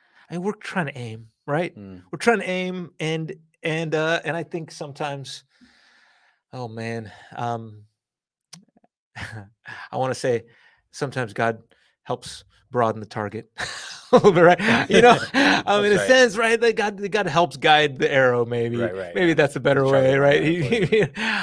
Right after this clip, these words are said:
Speaker 1: um, that, that we're doing our best to send off what we have, right? Like, like your study of this,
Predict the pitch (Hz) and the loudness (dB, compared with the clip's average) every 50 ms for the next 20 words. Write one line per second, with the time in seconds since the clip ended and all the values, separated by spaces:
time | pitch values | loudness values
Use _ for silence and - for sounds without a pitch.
0 | 165 - - 151 156 151 139 143 - _ _ 160 156 160 - - _ _ _ _ | -6 -4 -4 -2 -2 -2 -4 -8 -12 _ _ -4 -2 -2 -4 -6 _ _ _ _
1 | _ - 156 160 - 165 190 185 147 143 170 170 160 143 123 113 - 123 123 107 | _ -8 -8 -6 -2 -2 -2 -2 0 0 0 0 0 -2 -4 -4 -2 -2 -2 -2
2 | - - - - - _ _ _ _ _ _ - 117 - - - - 160 147 147 | -4 -8 -18 -20 -20 _ _ _ _ _ _ -14 -12 -12 -12 -10 -10 -8 -8 -6
3 | 165 170 156 143 123 120 117 - - - 131 131 139 143 - - 156 147 - 123 | -6 -4 -4 -4 -4 -4 -6 -8 -10 -10 -6 -4 -4 -4 -4 -6 -8 -8 -6 -6
4 | 117 104 107 110 120 123 _ _ _ _ _ _ _ _ _ _ - - 120 120 | -8 -8 -8 -12 -14 -16 _ _ _ _ _ _ _ _ _ _ -10 -4 -2 -2
5 | 135 143 - - 143 131 123 - - - 151 139 131 127 - 139 - - - 143 | -2 -4 -6 -8 -10 -10 -10 -14 -16 -18 -14 -12 -12 -10 -10 -10 -8 -6 -6 -6
6 | 170 214 208 190 - 104 - - - - _ | -4 -4 -6 -8 -10 -12 -20 -20 -20 -20 _